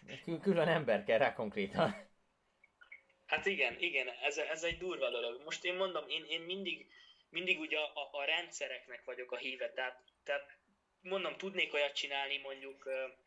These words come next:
Speaker 2: hogy, hogy elmegyünk tényleg fotózni, és akkor egy hétig minden nap egy kép, csak utána meg kifogynék az egészből, és a-, és, és tétlen lennék, hogy, hogy, ö, tehetetlen lennék, hogy, hogy mi az, amit tudnék csinálni. Tehát így most szépen be vannak tárazva a képek, hogyha elfogyott, akkor, akkor csinálunk,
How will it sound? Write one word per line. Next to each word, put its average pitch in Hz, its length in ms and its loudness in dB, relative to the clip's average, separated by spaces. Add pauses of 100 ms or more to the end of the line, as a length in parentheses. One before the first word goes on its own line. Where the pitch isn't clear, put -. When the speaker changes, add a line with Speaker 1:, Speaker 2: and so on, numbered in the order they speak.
(520)
Speaker 2:
hogy, 139 260 -2
hogy 139 140 4
elmegyünk 143 440 0
tényleg 139 300 -2
fotózni, 147 440 -4
és 143 140 2
akkor 139 240 -2
egy 156 180 0
hétig 135 360 -4
minden 143 280 -2
nap 147 200 -2
egy 147 180 0
kép, 160 280 -2 (160)
csak 160 140 -10
utána 190 320 0
meg 190 160 0
kifogynék 143 500 -4
az 139 120 0
egészből, 165 440 2
és 170 160 4
a-, 170 280 -4
és, 170 220 -6
és - 320 -6
tétlen 135 400 0
lennék, 151 360 0
hogy, 151 260 -4
hogy, 156 200 -8
ö, 156 220 -2 (320)
tehetetlen 139 480 0
lennék, 147 280 2
hogy, 143 200 -6
hogy 151 160 -10 (100)
mi 143 120 -2
az, 127 120 -2
amit 131 240 -4
tudnék 127 300 -4
csinálni. 107 420 -4 (260)
Tehát 151 180 2
így 160 80 -2
most 165 140 -4
szépen 143 320 2
be 147 80 4
vannak 120 340 -2
tárazva 113 440 -4
a - 80 -10
képek, 202 540 0 (280)
hogyha 143 220 -2
elfogyott, 127 500 -4
akkor, 120 300 -6
akkor 113 300 -6
csinálunk, 165 580 2